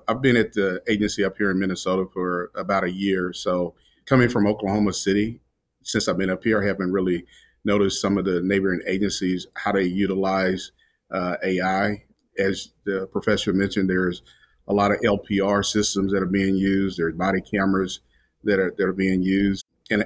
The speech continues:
here at the agency that I'm with in Golden Valley, uh, Minnesota, uh, which is a suburb to Minneapolis, one of the things that, uh, I've implemented since I've been here is CompStat.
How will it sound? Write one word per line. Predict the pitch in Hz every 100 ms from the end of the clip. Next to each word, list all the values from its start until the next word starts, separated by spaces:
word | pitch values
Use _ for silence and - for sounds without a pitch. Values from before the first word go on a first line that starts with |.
| -
here | 131 117 110 -
at | 107 98
the | 98
agency | 101 101 92 98 92 90 -
that | 95
I'm | 98 110
with | 95 90 90
in | 92 87
Golden | 92 90 87
Valley, | 92 98 90 87 -
uh, | 92
Minnesota, | 98 90 - 98 98 90 - _ _ _ _
uh, | 107 98
which | 101
is | 92
a | 90
suburb | - 101 95 95 92 -
to | 98
Minneapolis, | 92 92 90 101 - 92 90 90 - - _ _ -
one | 120 127
of | 107
the |
things | 101 110 107 98
that, | 98 92 87 _
uh, | - - - 87 - -
I've | 98 95 -
implemented | 104 - 98 95 95
since | - -
I've | 85 92
been | 110
here | 104 90 87 85 - - - - _ -
is | 98
CompStat. | - - 107 - -